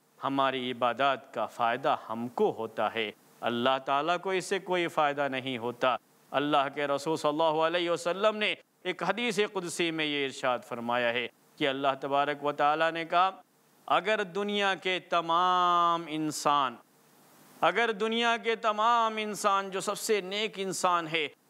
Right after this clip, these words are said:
اسی کے دل کی طرح سے متقی بن جائیں اور سب کی سب نیک اور فرما بردار بن جائیں، تو اس کی وجہ سے اللہ تعالیٰ کی شان میں کوئی اضافہ ہونے والا نہیں۔ اور اگر دنیا کے سارے انسان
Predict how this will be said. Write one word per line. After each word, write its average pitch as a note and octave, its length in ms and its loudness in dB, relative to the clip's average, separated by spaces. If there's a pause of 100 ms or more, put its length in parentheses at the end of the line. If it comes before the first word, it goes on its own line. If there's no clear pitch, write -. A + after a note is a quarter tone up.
اسی E3+ 420 0
کے D3+ 260 -4
دل C#3 260 -2
کی C3+ 220 -4
طرح C3 280 0
سے C3 240 -2
متقی B2+ 720 -2
بن A2+ 260 -2
جائیں A#2 400 -2 (280)
اور C3+ 220 -2
سب F3 320 -4
کی D#3 120 0
سب C#3 280 -2
نیک C3 360 -4
اور B2 120 -4 (100)
فرما A#2+ 320 0
بردار A#2 420 0 (100)
بن A#2 180 -6
جائیں، B2 360 -2 (380)
تو C3+ 120 -2
اس C3 160 -6
کی C3 180 -2
وجہ A#2 300 0
سے A2+ 260 -4 (300)
اللہ C3+ 440 0
تعالیٰ B2 280 0 (100)
کی B2 180 -6
شان B2+ 520 0
میں A#2 220 -4
کوئی A2+ 320 -2
اضافہ A#2 400 0 (120)
ہونے A2 220 -6
والا G2 300 -2
نہیں۔ F#2+ 320 -8 (300)
اور F3+ 300 4
اگر A#3 280 2
دنیا C4+ 440 0
کے C#4 140 4
سارے C#4 320 4 (120)
انسان A#3 520 2